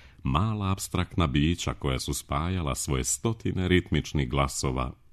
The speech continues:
u jednu sitnu i nazubljenu muziku koja je pravila strogu, surovu, potčinjenu harmoniju. Ispod svakog stakla časovnika nalazila se po jedna planeta, sličnim životom,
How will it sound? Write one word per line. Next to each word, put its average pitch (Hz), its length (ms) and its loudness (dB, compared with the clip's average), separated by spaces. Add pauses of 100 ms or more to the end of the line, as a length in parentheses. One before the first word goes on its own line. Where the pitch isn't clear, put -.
(160)
u 80 80 4
jednu 64 260 0
sitnu - 520 -2 (400)
i 78 120 2
nazubljenu 67 640 0
muziku 67 540 -2 (520)
koja 71 180 0
je 64 140 0
pravila 64 380 -4
strogu, 64 580 -4
surovu, 110 580 -4 (280)
potčinjenu 65 640 -2
harmoniju. 64 680 -2 (1800)
Ispod 98 260 0
svakog 92 360 2
stakla 95 400 0
časovnika 76 640 0
nalazila 73 460 2
se 71 180 -2
po 76 160 -2
jedna 71 300 2
planeta, 69 580 0 (260)
sličnim 98 540 2
životom, 78 600 0